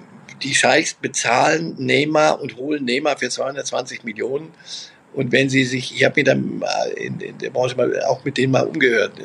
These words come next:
dann sagen die, das, was wir mit P S G an Image-Transfer schaffen für unser Land, dafür müssten wir in einer normalen,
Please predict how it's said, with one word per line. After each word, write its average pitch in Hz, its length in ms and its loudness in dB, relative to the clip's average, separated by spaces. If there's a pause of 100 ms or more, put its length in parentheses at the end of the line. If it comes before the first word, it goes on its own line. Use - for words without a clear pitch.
dann 120 160 -4
sagen 131 240 0
die, 143 200 -4 (520)
das, 175 300 2
was 139 280 2
wir 160 280 4
mit 117 220 -8
P 156 160 6
S 147 220 2
G 156 300 0
an 139 400 -4 (640)
Image-Transfer - 1700 -2 (140)
schaffen - 420 -2 (1000)
für 120 280 0
unser 127 260 0
Land, 117 480 0 (640)
dafür 135 320 4
müssten 147 460 -4
wir 123 240 0 (240)
in 127 140 -4
einer 120 340 2
normalen, 139 800 2